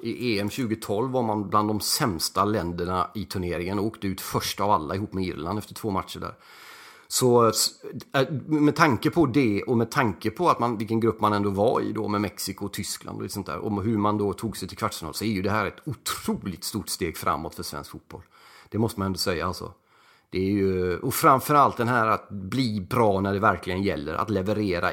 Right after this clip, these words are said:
i mästerskap. Det har ju Sverige varit jättedåliga på ända sedan.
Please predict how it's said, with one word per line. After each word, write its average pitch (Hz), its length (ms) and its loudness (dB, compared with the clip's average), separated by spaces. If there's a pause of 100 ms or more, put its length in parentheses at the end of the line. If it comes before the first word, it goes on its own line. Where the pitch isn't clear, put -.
(120)
i 98 160 -4
mästerskap. 104 720 -6
Det 127 60 -2
har 120 120 0
ju 104 60 0
Sverige 92 260 -4
varit 95 280 -4
jättedåliga 87 680 -6
på 92 260 -8
ända 87 260 -4
sedan. 85 220 -8